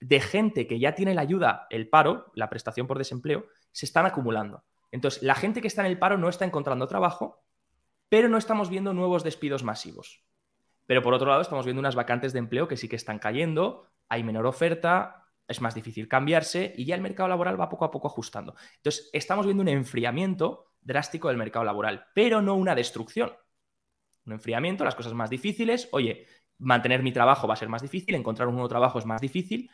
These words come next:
la gente que está en paro le cuesta, pero no se está destruyendo nuevo el empleo que hay. Entonces, cuando eso ocurra, y yo invito a todos los seguidores a mirar este indicador semanalmente, peticiones iniciales de desempleo, yo creo que este es el indicador clave.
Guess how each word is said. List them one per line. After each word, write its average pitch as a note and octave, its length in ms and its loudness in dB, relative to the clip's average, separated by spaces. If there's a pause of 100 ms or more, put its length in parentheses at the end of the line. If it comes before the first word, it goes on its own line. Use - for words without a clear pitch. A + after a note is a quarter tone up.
(160)
la - 120 -2
gente C3+ 220 0
que A#2+ 60 -2
está A#2+ 140 -2
en A#2 100 -2
paro C#3+ 160 4
le G#2+ 140 0
cuesta, - 560 -2 (440)
pero F3 380 2
no C#3+ 160 -2
se D3+ 100 -4
está D#3 140 -4
destruyendo C#3 460 -2
nuevo A#2 320 -4
el A2+ 160 -4
empleo A2+ 280 -2
que G2+ 140 -8
hay. F#2 140 -16 (420)
Entonces, C3 540 0
cuando D3 240 4
eso A#3+ 200 2
ocurra, G3 560 0 (100)
y C3+ 100 -6
yo D3 160 4
invito F3 320 -2
a C3+ 60 0
todos D#3 100 -2
los D#3+ 140 -4
seguidores D3 480 -4
a A#2 160 0
mirar C3+ 320 2
este D#3 180 -4
indicador C#3 400 2
semanalmente, B2 560 -4
peticiones A#2+ 460 -8
iniciales A2+ 280 -4
de A2+ 80 -4
desempleo, E3+ 440 -4 (260)
yo F#3 180 4
creo G3+ 160 0
que G3 80 -4
este F#3+ 140 -8
es - 80 -6
el D#3 80 -6
indicador B2 480 0
clave. - 260 -10